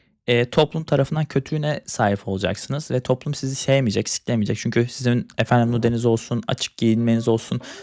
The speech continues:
to-, burada paylaşıldığı zaman toplum içine çıkamazsınız.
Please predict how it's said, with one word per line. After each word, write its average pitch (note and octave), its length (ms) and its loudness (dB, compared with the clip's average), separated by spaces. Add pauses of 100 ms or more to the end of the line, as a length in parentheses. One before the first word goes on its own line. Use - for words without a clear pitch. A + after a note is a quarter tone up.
(120)
to-, - 120 -10
burada - 300 2
paylaşıldığı B2 540 2
zaman G3+ 240 0
toplum - 320 2
içine E3 200 -4
çıkamazsınız. - 720 -2